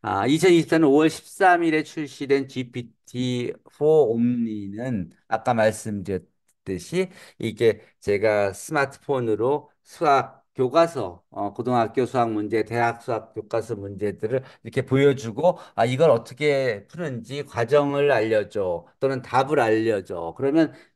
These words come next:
바로 알려주는 그런 상태가 됐고, 그리고 이것들을, 어, 실제 오픈아이사가 공개한 고등학교 기하 문제를 해결하는 과정에서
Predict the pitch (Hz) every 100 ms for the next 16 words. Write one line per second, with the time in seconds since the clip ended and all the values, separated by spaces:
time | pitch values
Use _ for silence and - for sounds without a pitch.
0 | - 143 160 139 123 135 127 113 104 107
1 | 113 104 98 98 127 135 127 - 117 95
2 | 98 92 - 110 80 _ - 101 95 135
3 | 190 202 - - - 135 123 135 135 139
4 | - _ _ 135 123 120 165 180 160 _
5 | _ - 98 101 98 104 110 185 175 175
6 | 135 135 156 147 135 135 131 123 113 101
7 | 120 120 123 123 127 123 117 123 135 151
8 | 147 - 123 120 127 120 120 135 131 156
9 | 156 151 143 131 127 135 139 - - 180
10 | 165 147 131 127 - 120 135 123 113 98
11 | 95 151 123 90